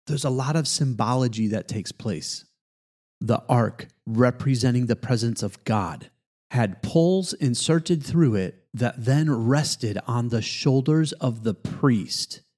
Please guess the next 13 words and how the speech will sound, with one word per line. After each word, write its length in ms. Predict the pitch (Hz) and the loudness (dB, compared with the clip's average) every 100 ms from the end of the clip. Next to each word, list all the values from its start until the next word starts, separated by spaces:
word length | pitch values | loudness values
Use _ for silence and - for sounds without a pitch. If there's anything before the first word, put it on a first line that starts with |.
| _ _ _ - | _ _ _ -4
This 340 | 117 151 - | 2 2 4
was 160 | 175 156 | 2 4
a 60 | |
reminder 560 | 127 127 120 123 131 139 | 4 4 4 2 2 0
to 160 | - 120 | -2 -4
the 140 | 113 | -4
priest 580 | - 170 185 190 - - _ - | -2 0 2 0 -6 -10 _ 0
and 140 | 135 | 2
all 140 | 127 | 2
the 100 | 110 | 0
people 640 | 101 - 135 - 90 82 _ _ _ _ - | -2 0 0 0 -4 -6 _ _ _ _ -6
that 300 | 113 117 - | 0 0 0
they 560 | 107 113 151 110 95 | -2 2 2 2 -2